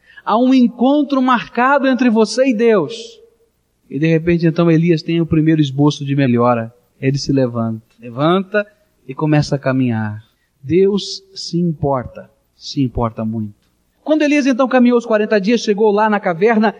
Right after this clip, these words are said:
ele se esconde outra vez de Deus, porque esse é um processo que vai e vem. A gente vai tendo que lutar contra esse processo.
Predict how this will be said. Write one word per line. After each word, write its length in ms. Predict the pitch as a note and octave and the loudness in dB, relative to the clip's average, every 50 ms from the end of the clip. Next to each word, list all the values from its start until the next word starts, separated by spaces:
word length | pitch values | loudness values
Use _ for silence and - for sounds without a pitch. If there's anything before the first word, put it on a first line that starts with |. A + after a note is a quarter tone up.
| - - | -6 -2
ele 220 | A#3+ B3 C4 C4 | 0 2 2 2
se 180 | - - - C#4 | 0 0 0 0
esconde 460 | B3 - - - C4+ D4 D#4 C#4 D4 | 0 0 -2 -2 0 0 2 2 0
outra 200 | C#4+ C#4 C#4 C4+ | 0 2 0 2
vez 160 | B3 C4+ A#3+ | 2 2 0
de 100 | A#3+ C4 | 0 0
Deus, 400 | G#3+ B3 B3 A#3+ G#3+ F#3 - - | 2 2 2 2 2 0 -4 -6
porque 260 | - B3+ A#3+ - D4+ | -8 -8 -6 -4 -4
esse 160 | D4+ - - | -4 -2 0
é 40 | D4+ | -2
um 60 | C#4+ | -2
processo 500 | C#4 C#4+ C4+ B3 - - D4 D4 - - | 0 0 -2 -2 -2 -2 -4 -4 -4 -4
que 100 | - C#4+ | -10 -10
vai 300 | A#3+ G#3 C4 D4+ E4 E4 | -6 -4 -2 -2 0 0
e 20 | D4+ | 0
vem. 320 | C4 C#4+ C#4 A#3 G3+ E3 - - - | 2 2 4 4 2 2 -2 -8 -6
A 60 | - A3+ | -4 -2
gente 200 | A3+ C#4 C4+ D4 | -2 -2 -2 -2
vai 160 | C#4 D4 C#4+ | -2 -2 -2
tendo 260 | - D#4 D#4 D4 D4 | 0 0 2 2 2
que 120 | C#4+ D4+ | 2 2
lutar 500 | D4 C#4 B3 G#3 - - D#4 D#4+ D4 B3 | 2 2 2 0 0 -2 0 2 0 0
contra 280 | - B3+ A#3+ G#3+ A#3 A3+ | 0 0 -2 0 0 -2
esse 160 | A3 - A3+ | -2 -2 -4
processo. 560 | G3 G#3 G3+ F3+ - - G3 F3+ E3 D#3 - | -4 -2 -4 -2 -2 -2 -2 -2 -2 -2 -6